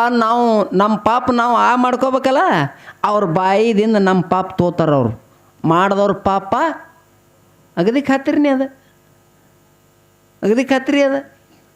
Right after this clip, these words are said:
ಅವಾಗ ನೀವೇನೋ ಅನ್ಬೇಡ್ರಿ, ನಾವು ಆಕಮಾದೇವಿ ಹಾಕಿರ್ಲಕ್ಕ, ಚಿತ್ತೂರು ಚೆನ್ನಮ್ಮ ಹಾಕಿರ್ಲಕ್ಕ,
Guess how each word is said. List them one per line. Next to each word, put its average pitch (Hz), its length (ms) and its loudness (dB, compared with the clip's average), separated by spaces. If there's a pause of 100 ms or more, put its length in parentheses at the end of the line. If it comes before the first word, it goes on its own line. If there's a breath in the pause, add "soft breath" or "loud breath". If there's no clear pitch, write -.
ಅವಾಗ 302 280 0
ನೀವೇನೋ 330 280 2
ಅನ್ಬೇಡ್ರಿ, 320 600 0
ನಾವು 180 120 2
ಆಕಮಾದೇವಿ 247 520 0
ಹಾಕಿರ್ಲಕ್ಕ, 247 540 0
ಚಿತ್ತೂರು 226 360 -2
ಚೆನ್ನಮ್ಮ 208 360 2
ಹಾಕಿರ್ಲಕ್ಕ, 180 420 -2